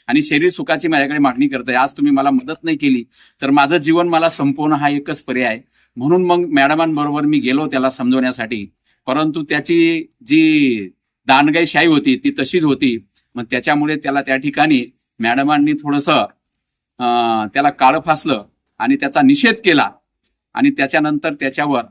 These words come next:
आज या ठिकाणी आम्ही मॅडम, मॅडमांच्या सोबत म-, फिर्याद दाखल करायला पोलीस स्टेशनला आलेलो आहेत आणि बीडीओ साहेबांकडे पण तक्रार अर्ज दाखल केलेला आहे. तसं धराल की बीडीओ साहेबांनीच शासकीय फिर्याद एक महिलाची छेडछाडी केल्याबद्दल आणि शरीर सुखाची मागणी केल्याबद्दल करायला पाहिजे होतं, पण त्यांनी ते पुढाकार घेतला नाही.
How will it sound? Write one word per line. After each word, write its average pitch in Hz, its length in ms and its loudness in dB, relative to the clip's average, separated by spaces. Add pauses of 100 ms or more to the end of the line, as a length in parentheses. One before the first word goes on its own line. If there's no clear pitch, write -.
आज 131 220 0
या 135 120 0
ठिकाणी 135 380 -2
आम्ही 131 400 2 (240)
मॅडम, 117 420 0 (160)
मॅडमांच्या 131 420 0
सोबत 127 300 0 (1000)
म-, 120 380 0 (100)
फिर्याद 151 200 0
दाखल 139 280 -2
करायला 127 320 -4
पोलीस 127 260 -4
स्टेशनला 123 360 -8
आलेलो 117 220 -2
आहेत 123 160 -6
आणि 120 160 0
बीडीओ 120 320 -2
साहेबांकडे 123 500 -2
पण 131 140 -2
तक्रार 123 320 -2
अर्ज 110 240 -4
दाखल 113 280 -6
केलेला 127 180 -4
आहे. 127 180 -2
तसं 143 180 -6
धराल 139 220 0
की 147 60 -4
बीडीओ 139 300 -2
साहेबांनीच 147 640 2 (380)
शासकीय 170 420 0
फिर्याद 170 300 4
एक 170 140 -2
महिलाची 156 340 0
छेडछाडी 143 400 0
केल्याबद्दल 139 480 -2
आणि 147 100 0
शरीर 139 240 -2
सुखाची 131 340 -6
मागणी 123 260 -2
केल्याबद्दल 131 400 -8
करायला 143 180 0
पाहिजे 123 240 -6
होतं, 131 120 -8
पण 135 60 -2
त्यांनी 135 240 0
ते 143 120 -6
पुढाकार 135 380 -4
घेतला 123 280 -4
नाही. 139 160 0